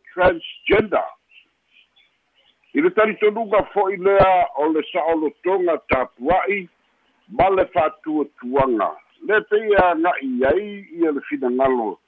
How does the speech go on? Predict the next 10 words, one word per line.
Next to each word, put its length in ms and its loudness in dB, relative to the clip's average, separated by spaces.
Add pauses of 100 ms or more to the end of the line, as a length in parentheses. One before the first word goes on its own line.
(360)
o 220 0
le 580 0 (100)
ta'ita'i 540 -2
o 60 -2
le 160 -2
Kalesia 720 -2
Katoliko 720 -4
i 60 -2
le 100 -4
lalolagi. 680 -2